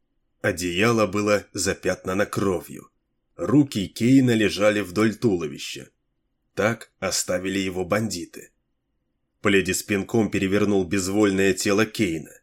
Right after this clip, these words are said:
Из полуоткрытого рта гиганта потекла струйка крови. В мигающем свете камина его лицо казалось неестественно бледным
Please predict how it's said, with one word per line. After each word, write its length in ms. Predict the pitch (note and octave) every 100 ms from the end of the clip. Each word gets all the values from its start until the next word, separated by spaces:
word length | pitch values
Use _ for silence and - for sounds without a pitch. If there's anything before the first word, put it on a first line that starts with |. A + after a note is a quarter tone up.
| _ _ _
Из 220 | - A2+ -
полуоткрытого 880 | A2 G#2+ G#2 - B2 B2+ A2+ F#2
рта 260 | F2+ - G#2+
гиганта 720 | E2+ F2 G2 B2+ A2 A#2+ G#2+ _ _ -
потекла 460 | F#2+ F#2 F#2+ A#2
струйка 480 | B2 - A2+ G#2 A#2
крови. 520 | - G#2+ F#2+ D2 G1+ _ _ _ _ _ _ _
В 100 | G2+
мигающем 640 | G#2+ A2+ A2 G#2 F#2+ G2 F#2
свете 420 | - G2+ F#2+ E2+
камина 640 | - E2+ G2 C3 B2 A#2 - _ -
его 260 | G#2 A#2 D3+
лицо 400 | C3+ B2+ D#3 C#3+
казалось 600 | B2 G#2+ B2 B2 - -
неестественно 880 | A2+ A2+ F#2+ - B2 - G#2+ G2+ E2+
бледным 640 | D#2+ A#2 B2 C3+ B2 -